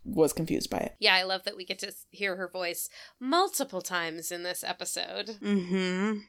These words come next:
Speaker 1: Also, I do, like, yeah, Michael is an asshole in the vast majority of this episode.
Speaker 2: Yep.
Speaker 1: But I do like that when Tess goes up to him and is like,
Speaker 3: Mm-hmm.
Speaker 1: "Oh my God, and we're going, and, like, thank you so much." And,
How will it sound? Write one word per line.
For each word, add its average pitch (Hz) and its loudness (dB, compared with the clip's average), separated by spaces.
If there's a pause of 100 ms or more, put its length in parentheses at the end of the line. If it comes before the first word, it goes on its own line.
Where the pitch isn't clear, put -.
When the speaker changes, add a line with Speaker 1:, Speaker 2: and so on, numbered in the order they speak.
(220)
Speaker 1:
Also, 381 10
I 277 8
do, 269 8
like, 262 8
yeah, 208 6
Michael 226 6
is 370 10
an 226 10
asshole 156 10
in 143 6
the 143 8
vast 147 6
majority 123 8
of 147 6
this - 6
episode. 202 6
Speaker 2:
Yep. 285 8
Speaker 1:
But 240 8
I 233 10
do 294 8
like 226 6
that 196 6 (260)
when 196 6 (100)
Tess - 6
goes 247 10
up 226 4
to 247 6
him 226 10
and 208 8
is 202 6
like, 190 8
Speaker 3:
Mm-hmm. 185 2
Speaker 1:
"Oh 370 10
my 392 12
God, 359 10
and 262 12
we're 381 10
going, 359 10
and, 277 10
like, 202 6
thank 403 6
you 381 10
so 208 8
much." 370 10
And, 247 10